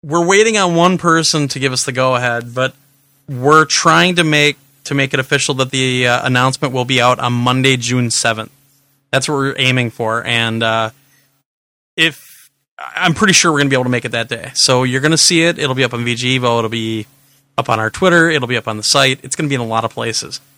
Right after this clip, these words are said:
So, uh, I hope I didn't oversell it, but I think this is huge, and I, I think this is big for everybody at V G Evo, and it's gonna be really, really cool. So, uh, we're hoping it's, it's the seventh. Keep your eye on Twitter and on the site to f-, to get the final word.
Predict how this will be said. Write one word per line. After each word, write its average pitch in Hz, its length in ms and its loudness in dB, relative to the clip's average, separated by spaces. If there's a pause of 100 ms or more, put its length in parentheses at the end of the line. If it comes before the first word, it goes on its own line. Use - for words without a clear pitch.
(240)
So, 131 500 2
uh, 95 320 -8 (360)
I 151 80 -6
hope 170 180 -2
I 160 180 2
didn't 151 220 -2
oversell 131 500 0
it, 123 60 -8
but 123 100 -2
I 123 60 2
think 123 160 -4
this - 160 -2
is - 80 -2
huge, 117 420 -2
and 113 160 -2
I, - 220 -10 (100)
I 117 80 -2
think 131 220 -8
this 123 140 -6
is 123 100 -2
big 123 200 -2
for 117 320 0
everybody 117 340 -4
at 107 60 -6
V 113 120 -6
G 120 240 0
Evo, 120 380 2
and 113 240 -8 (460)
it's - 120 -4
gonna 139 120 0
be 117 140 0
really, 110 280 0
really 107 180 -2
cool. 104 340 -4
So, 110 500 0 (680)
uh, - 340 -12
we're 165 160 0
hoping 185 280 2
it's, - 220 0
it's - 200 -4
the 147 100 -6
seventh. 151 460 0
Keep 170 180 -6
your 147 120 2
eye 143 80 2
on 135 80 -2
Twitter 143 260 -2
and 127 80 0
on 123 120 -2
the 117 60 -6
site 120 360 0 (140)
to - 100 -8
f-, - 380 -12
to 117 100 -10
get 127 160 -4
the 123 80 -8
final 117 320 0
word. 113 400 0